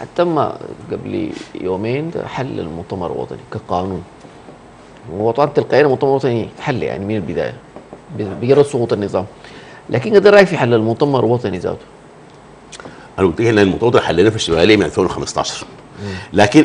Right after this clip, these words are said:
Speaker 2: أنا بعتقد إنه ال-، ال-، ال-، ال-، الإجراء التم ده هو إجراء معنوي. يعني شنو معنوي؟ يعني أصلا الآن هذا الحزب في نفوس الناس هو بقى مرفوض.
Speaker 1: مم.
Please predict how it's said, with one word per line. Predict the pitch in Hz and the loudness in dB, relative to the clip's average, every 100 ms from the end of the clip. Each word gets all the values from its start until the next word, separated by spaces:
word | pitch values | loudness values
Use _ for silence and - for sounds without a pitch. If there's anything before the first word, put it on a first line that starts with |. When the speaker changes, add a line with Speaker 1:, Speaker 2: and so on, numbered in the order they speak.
| - | 6
Speaker 2:
أنا | 151 147 | 8 8
بعتقد | 113 82 127 123 | 6 2 4 6
إنه | 120 110 - - | 6 4 2 -4
ال-، | 76 67 | -10 -8
ال-، | 65 | -8
ال-، | 67 | -10
ال-، | 64 62 - - - | -10 -10 -14 -16 -6
الإجراء | 87 98 127 | -2 2 4
التم | 127 120 104 | 4 2 2
ده | 73 98 - - - - - - - - 139 | 0 -4 -10 -20 -20 -20 -20 -20 -20 -4 2
هو | 139 | 4
إجراء | 113 117 131 - - - - - - - - 117 | 4 2 0 -2 -10 -20 -20 -20 -20 -20 -10 0
معنوي. | 107 76 65 - - - - - - - - - - | 0 0 -8 -12 -20 -20 -20 -20 -20 -20 -20 -20 -10
يعني | 85 98 | -4 -2
شنو | 101 135 | 0 -2
معنوي؟ | 90 71 65 - - - - - - | -2 -6 -10 -14 -20 -20 -20 -20 -6
يعني | 98 98 110 - | 0 0 0 -2
أصلا | 139 - 107 90 | -4 -2 0 0
الآن | 82 - 131 104 | 0 -2 0 2
هذا | 104 127 107 | 2 0 0
الحزب | - - 95 104 - - - - - - - - - - - | -6 -8 -8 -10 -18 -20 -20 -20 -20 -20 -20 -20 -20 -20 -20
في | - 117 | -2 0
نفوس | 110 101 127 117 | 2 0 0 0
الناس | 123 143 147 - - - - - - - - - | 0 -2 -4 -10 -16 -20 -20 -20 -20 -20 -16 0
هو | 120 | 2
بقى | 107 92 | 2 -2
مرفوض. | 87 - 80 - - - - - - 113 | -4 -10 -16 -18 -20 -20 -20 -20 -14 -10
Speaker 1:
مم. | 101 | -8